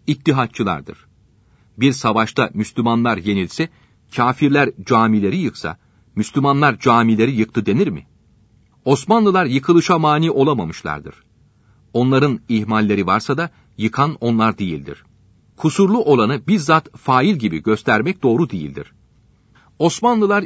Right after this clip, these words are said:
İslamiyet'i bilmiyordu demesi de çok çirkindir. Osmanlı İslamiyet'i bilmiyorsa o yazar nereden biliyor? Ceddini inkar eden haramzadedir.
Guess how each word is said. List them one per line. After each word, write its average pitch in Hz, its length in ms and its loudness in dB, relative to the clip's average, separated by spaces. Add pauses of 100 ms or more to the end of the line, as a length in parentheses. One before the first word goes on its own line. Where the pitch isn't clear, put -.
İslamiyet'i 180 760 0
bilmiyordu 110 600 -2
demesi 113 340 0
de 202 80 -2
çok - 280 -4
çirkindir. - 580 -8 (680)
Osmanlı 131 580 0
İslamiyet'i 104 680 -2
bilmiyorsa 110 600 -2 (360)
o 220 100 6
yazar 165 440 0
nereden 107 380 0
biliyor? 76 320 -8 (880)
Ceddini 117 420 0
inkar 117 460 0
eden 104 360 -4
haramzadedir. 110 920 -2